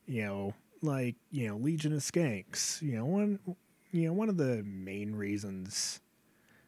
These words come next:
you know, a, a big, s-, you know, fuck, what is the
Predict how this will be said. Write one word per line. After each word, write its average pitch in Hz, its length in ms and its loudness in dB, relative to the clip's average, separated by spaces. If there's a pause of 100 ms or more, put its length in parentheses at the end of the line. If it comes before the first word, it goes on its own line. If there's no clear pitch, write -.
(520)
you 165 120 0
know, 127 260 2
a, 147 300 2
a 160 160 -6
big, 160 280 6
s-, - 180 -4 (300)
you 117 160 -2
know, 95 280 -6 (1160)
fuck, - 520 -8
what 156 180 4
is 143 240 4
the 92 400 -6